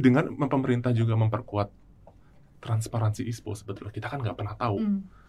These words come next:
Speaker 1: Sebetulnya kok komite ispo ini punya nggak, eh, apa namanya, publikasi yang mengatakan, "Oh, sekian persen nih perusahaan penyedia biodiesel." Ini saya langsung sebut aja. Karena kan biodiesel kan dijatahi negara setiap tahun toh,
Speaker 2: Hmm.
Speaker 1: nggak semua, eh, perusahaan bisa dapat.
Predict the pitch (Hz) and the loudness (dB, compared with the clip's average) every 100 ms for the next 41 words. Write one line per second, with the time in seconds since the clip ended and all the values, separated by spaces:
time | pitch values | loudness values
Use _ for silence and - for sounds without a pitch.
0 | - - - - 113 113 113 156 - 117 | -20 -20 -10 -2 0 2 2 2 0 -4
1 | - 110 104 98 104 - 104 123 156 104 | -2 0 0 -2 -4 -4 -2 -2 -2 -2
2 | 151 151 - - 107 104 101 104 110 110 | -2 -4 -8 -6 -2 -2 -2 -4 -4 -6
3 | 107 101 101 - - - - - - - | -4 -4 -4 -6 -8 -14 -14 -14 -18 -4
4 | 117 107 107 107 127 117 107 110 120 151 | 0 0 0 0 0 2 2 2 2 2
5 | 185 - - 151 151 - - 175 185 - | 0 6 10 12 12 8 6 2 0 0
6 | 131 123 104 139 135 135 - - - - | 0 0 0 0 -2 -6 -12 -20 -20 -8
7 | - 131 127 131 123 120 135 117 143 151 | 2 8 10 10 8 8 8 10 8 4
8 | 92 101 - - 139 131 113 117 107 107 | -2 -6 -10 -6 -2 2 4 4 2 0
9 | - 107 104 127 104 - - - - - | -4 -2 -2 -2 -6 -10 -20 -20 -12 -4
10 | 98 131 113 95 98 113 131 104 98 98 | 4 4 6 2 2 2 2 2 0 -2
11 | 95 101 120 101 - 95 - 95 98 95 | -4 4 6 4 0 -12 -6 -6 -6 0
12 | 123 156 - 214 101 - 95 107 127 110 | 2 2 -2 -2 -2 -2 0 6 8 8
13 | 101 98 - - - 104 98 101 101 101 | 8 4 -2 -10 -6 -2 -2 -2 -2 0
14 | 98 98 98 113 110 101 | 0 -2 0 0 0 -6